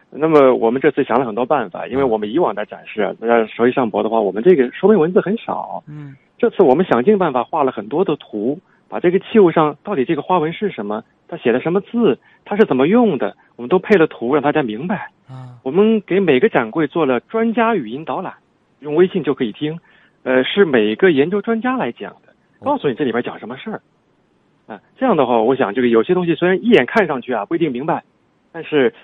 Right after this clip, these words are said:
Speaker 1: 它的历史价值是可以被品味出来的。
Speaker 2: 哦，这还不仅仅是讲解员来讲，
Speaker 1: 呃，呃。
Speaker 2: 直接是请
Speaker 1: 呃，对，
Speaker 2: 专家来讲了，
Speaker 1: 对，对。
Speaker 2: 这个感觉又不一样了。
Speaker 1: 对，对，对，对。呃，对，我们这个可以举一个例子，
Speaker 2: 嗯。
Speaker 1: 呃，如果有时间的话。
Speaker 2: 您说。
Speaker 1: 呃，呃，比如说我们在这个文字板块有一块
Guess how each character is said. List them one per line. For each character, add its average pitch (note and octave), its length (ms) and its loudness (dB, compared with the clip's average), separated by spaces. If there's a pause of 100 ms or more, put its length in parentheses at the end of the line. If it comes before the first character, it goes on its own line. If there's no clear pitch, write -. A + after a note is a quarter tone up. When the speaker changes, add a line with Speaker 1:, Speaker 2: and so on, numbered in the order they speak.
Speaker 1:
它 - 100 -8
的 C#3 80 0
历 E3+ 80 2
史 A#2 140 -6
价 C3+ 200 -4
值 G2 160 -10
是 - 140 -12
可 - 140 -18
以 F3 80 -6
被 B2 140 -8
品 - 180 -18
味 - 120 -10
出 - 140 -14
来 - 140 -16
的。 - 80 -20 (100)
Speaker 2:
哦， F#2 220 -16
这 - 100 -18
还 A#2 180 -18
不 A#2+ 160 -14
仅 A#2+ 200 -10
仅 B2 120 -10
是 A#2 220 -10
讲 A2+ 260 -8
解 D#3 140 -6
员 G2 180 -8
来 A#2 120 -8
讲， G2+ 160 -10
Speaker 1:
呃， - 20 -12
呃。 F2+ 40 -14
Speaker 2:
直 A2 180 -12
接 D3+ 140 -4
是 C#3 200 -8
请 - 220 -14
Speaker 1:
呃， A2 100 -4
对， - 0 -
Speaker 2:
专 G3 240 0
家 G#3+ 220 -2
来 G#2+ 160 -6
讲 - 280 -14
了， D#2+ 160 -20 (220)
Speaker 1:
对， C3+ 160 -8
对。 - 0 -
Speaker 2:
这 - 0 -
个 - 0 -
感 A2+ 180 -2
觉 G2+ 160 -6
又 A#2+ 120 -6
不 G2 160 -12
一 F2+ 120 -14
样 E2 120 -14 (120)
了。 D2 80 -20 (480)
Speaker 1:
对， G2+ 80 -10
对， F#2+ 40 -12
对， F#2+ 100 -6
对。 - 0 -
呃， - 20 -2
对， - 80 -
我 B2 60 4
们 D3 300 4
这 C3+ 160 0
个 B2 180 0
可 - 140 -4
以 - 20 -2
举 C3 160 0
一 D#3+ 120 2
个 A3 100 6
例 G#3 120 2
子， C#3+ 140 -4 (160)
Speaker 2:
嗯。 G#2 100 -16
Speaker 1:
呃， A2 140 -6
如 A2+ 100 -4
果 B2+ 80 4
有 A2+ 120 4
时 A#2+ 120 -4
间 A#2+ 160 2
的 A#2 80 -4
话。 G#2+ 200 -6
Speaker 2:
您 C3 160 -10
说。 D3+ 120 -10 (540)
Speaker 1:
呃， A2+ 120 -8
呃， G2+ 60 -12 (240)
比 - 80 -2
如 D#3+ 100 2
说 F3+ 180 4
我 C#3+ 40 2
们 C#3 140 -4
在 D3 160 2
这 C#3 180 -2
个 A#2+ 160 0
文 A#2+ 160 -2
字 E3 80 -10
板 G#2 200 -6
块 C3 120 -6
有 A2 120 0
一 B2+ 40 -2
块 E3+ 140 -4